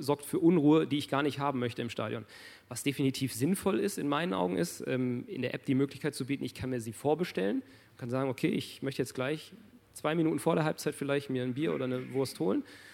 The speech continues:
Und ich werde per App benachrichtigt, „So ist jetzt fertig“, und dann gehe ich dahin und habe eine extra Schlange, wo ich sie einfach nur abholen muss, weil bezahlt habe ich auch schon über die App. Das ist definitiv etwas, was ich für sinnvoll halte, wo ich auch glaube, da wird sich's, ähm,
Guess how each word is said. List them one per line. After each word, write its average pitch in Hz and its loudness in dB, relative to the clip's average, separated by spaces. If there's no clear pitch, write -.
Und 131 2
ich 127 2
werde 139 4
per 143 0
App - -2
benachrichtigt, 143 -2
„So 143 -2
ist - -4
jetzt - -4
fertig“, 196 0
und 135 -2
dann 135 2
gehe 135 4
ich 127 0
dahin 143 2
und 131 -2
habe 139 -2
eine 135 0
extra 143 -2
Schlange, 135 0
wo 123 2
ich 123 -2
sie - -2
einfach 135 -4
nur 131 0
abholen 131 -2
muss, 117 -6
weil 123 -2
bezahlt 135 -2
habe 139 2
ich 143 -6
auch 135 -2
schon 139 -2
über 123 -4
die 120 -8
App. 117 -6
Das 127 -4
ist - -4
definitiv 139 4
etwas, 127 -2
was 123 -2
ich 120 -6
für 127 -4
sinnvoll 156 2
halte, 160 0
wo 127 4
ich 120 0
auch 117 -2
glaube, 131 2
da 123 2
wird 131 -2
sich's, - -4
ähm, 127 0